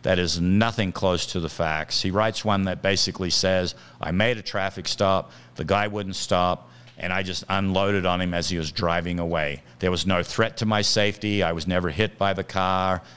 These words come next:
All of these factors. And they cite a crime lab report that stated that the evidence showed that the bullets were fired from a high point to a low,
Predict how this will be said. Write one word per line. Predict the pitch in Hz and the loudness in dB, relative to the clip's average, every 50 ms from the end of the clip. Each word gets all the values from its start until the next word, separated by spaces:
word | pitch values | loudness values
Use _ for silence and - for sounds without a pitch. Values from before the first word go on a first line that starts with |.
| - - - | -14 -6 0
All | 117 135 143 143 | 2 2 4 2
of | 131 117 | 2 2
these | 123 117 101 - | 0 0 -2 -2
factors. | - 113 101 98 98 - - 85 80 - - - | -2 -2 -2 -2 -4 -6 -8 -10 -8 -8 -6 -4
And | 127 139 135 127 131 120 104 | -2 -2 0 -2 -2 -2 -2
they | 107 104 98 | -2 -2 -2
cite | - - - 139 143 165 170 139 | -2 -2 -2 0 0 0 0 0
a | 113 101 90 - - | 0 -2 -2 -6 -8
crime | - - 123 131 143 147 143 | -6 -2 -2 0 0 0 -2
lab | 131 113 101 98 95 80 | -2 -2 -2 -2 -4 -4
report | 92 87 80 - - 127 131 120 98 92 92 - - - - - | -6 -8 -8 -4 0 2 4 6 6 4 2 0 -6 -14 -6 -2
that | - 101 95 - | 0 0 0 2
stated | - - - - 131 131 139 135 107 95 92 92 95 90 95 - - | 2 0 2 2 2 2 2 0 -2 -2 -4 -4 -6 -6 -10 -4 0
that | 101 98 95 92 - - - - | 0 2 2 0 -4 -10 -14 -8
the | 98 101 101 | -6 -4 -2
evidence | 113 113 135 139 151 135 131 117 95 | 0 0 2 2 0 -2 -2 -4 -4
showed | - - - - 117 113 110 110 110 110 101 | -6 -4 -2 -2 0 0 0 0 -2 -4 -4
that | 95 101 98 - - | -4 -4 -4 -4 -4
the | - | -6
bullets | 78 - - 117 123 123 98 - - - | -4 0 0 2 2 2 0 -2 -4 -4
were | 104 101 | -4 -4
fired | 92 - - - 110 101 98 95 92 87 85 87 92 - 98 - - - - | -4 -4 -2 0 2 2 2 2 0 0 -2 -2 -4 -6 -10 -14 -18 -20 -20
from | - - - 104 101 98 95 90 - - | -8 -2 0 2 2 2 0 -2 -4 -4
a | - 82 | -4 -4
high | - - 113 113 123 135 | -2 0 0 0 0 -2
point | - - 143 139 147 156 135 113 - - - - | -6 -6 -4 -4 -4 -4 -6 -8 -10 -14 -16 -10
to | - 123 104 95 | -4 0 0 2
a | |
low, | 92 92 98 104 101 87 80 76 71 | 2 2 2 2 2 0 -2 -6 -10